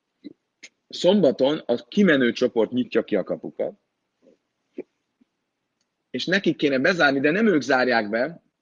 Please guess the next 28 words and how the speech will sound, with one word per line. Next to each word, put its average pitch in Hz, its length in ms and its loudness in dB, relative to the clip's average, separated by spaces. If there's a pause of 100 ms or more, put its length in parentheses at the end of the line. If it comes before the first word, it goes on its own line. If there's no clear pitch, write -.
(920)
hanem 135 180 -6
azok, 123 220 -4
akik 143 220 -2
bejönnek. 143 600 2 (1500)
Aki 151 260 0
kinyitja 196 380 2
a 135 40 2
kaput, 135 380 -4
annak 107 300 -4
kéne 131 220 -2
bezárni, 143 500 0
de 120 80 -4
ez 160 140 -2
esetben, 139 420 -4
mivel 123 180 -2
jön 151 160 -2
egy 123 120 -4
bejövő 123 360 0
csoport, 165 420 -6
a 131 60 -6
nap 131 200 -4
végén 139 240 -10
már 139 160 -6
ők 139 140 -2
zárják 143 400 -2
be 170 120 2
a 151 100 2
kapukat. 104 440 -12